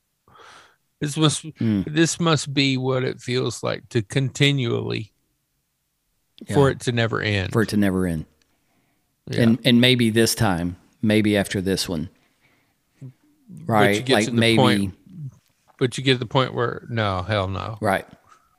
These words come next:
Speaker 1: It's just never gonna end.
Speaker 2: No, and I, I,
Speaker 1: And
Speaker 2: you think about it with, uh, whether it was school shootings,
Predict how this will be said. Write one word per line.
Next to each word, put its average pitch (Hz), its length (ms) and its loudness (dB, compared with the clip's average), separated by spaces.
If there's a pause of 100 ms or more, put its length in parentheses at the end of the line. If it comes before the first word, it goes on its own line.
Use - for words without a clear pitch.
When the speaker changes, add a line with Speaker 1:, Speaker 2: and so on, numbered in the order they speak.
(280)
Speaker 1:
It's - 280 -8
just 107 360 -8
never 101 220 -4
gonna 95 180 -6
end. - 180 -14 (220)
Speaker 2:
No, 202 160 4
and 110 100 0
I, 110 100 2
I, 127 120 0
Speaker 1:
And 110 420 -4
Speaker 2:
you 139 120 2
think 135 180 6
about 110 300 4
it 110 160 -2
with, 104 520 -2
uh, 98 440 -6 (180)
whether 101 380 -2
it - 160 -10
was 101 80 -8
school 135 360 0
shootings, 117 680 2